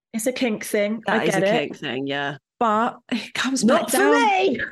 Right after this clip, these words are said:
Speaker 1: <laughs> Not for me.
Speaker 2: <laughs>
Speaker 1: But it comes
Speaker 2: I'll
Speaker 1: back to that
Speaker 2: pass,
Speaker 1: same
Speaker 2: thanks.
Speaker 1: thing of, like, it's a consensual kink. Like, you went back and you robbed
Speaker 2: I
Speaker 1: through
Speaker 2: know,
Speaker 1: her
Speaker 2: that's
Speaker 1: fucking
Speaker 2: really
Speaker 1: drawer.
Speaker 2: creepy, isn't it?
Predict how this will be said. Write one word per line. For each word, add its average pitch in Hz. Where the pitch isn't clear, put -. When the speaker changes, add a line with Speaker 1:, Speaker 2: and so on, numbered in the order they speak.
Speaker 1:
<laughs> -
Not 208
for 262
me. 208
Speaker 2:
<laughs> 202
Speaker 1:
But 294
it 247
comes 294
Speaker 2:
I'll 254
Speaker 1:
back 294
to 294
that 226
Speaker 2:
pass, -
Speaker 1:
same 208
Speaker 2:
thanks. 262
Speaker 1:
thing 240
of, 196
like, 180
it's 214
a 220
consensual 226
kink. 220
Like, 202
you 220
went 247
back 254
and 233
you 208
robbed 240
Speaker 2:
I -
Speaker 1:
through -
Speaker 2:
know, -
Speaker 1:
her -
Speaker 2:
that's 180
Speaker 1:
fucking -
Speaker 2:
really 165
Speaker 1:
drawer. 180
Speaker 2:
creepy, 147
isn't 139
it? 180